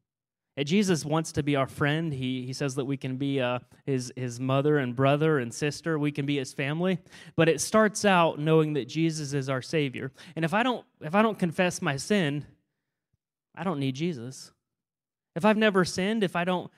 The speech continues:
if I don't mess up on a, on a daily basis and acknowledge that, I don't need Jesus. I'm doing just fine without him. And so to have a real relationship with him,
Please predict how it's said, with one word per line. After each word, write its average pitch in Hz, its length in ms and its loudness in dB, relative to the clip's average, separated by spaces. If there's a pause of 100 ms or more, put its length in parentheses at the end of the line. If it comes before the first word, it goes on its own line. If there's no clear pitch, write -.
(100)
if 160 80 0
I 196 40 4
don't 190 200 2
mess 175 280 0
up 185 220 2
on 156 140 0
a, 127 260 0
on 160 120 -2
a 151 80 2
daily 165 300 2
basis 165 480 -2
and 165 80 -2
acknowledge 151 500 0
that, 202 260 2 (1000)
I 131 80 -8
don't 180 160 -4
need 123 160 -4
Jesus. 127 560 -8 (640)
I'm 160 100 -4
doing 156 220 2
just 156 200 -4
fine 175 220 -4
without 185 320 -2
him. 110 200 -8 (920)
And 175 160 2
so 202 200 10
to 190 140 6
have 185 280 0
a 170 100 6
real 185 320 8
relationship 165 840 0
with 208 260 2
him, 143 360 -4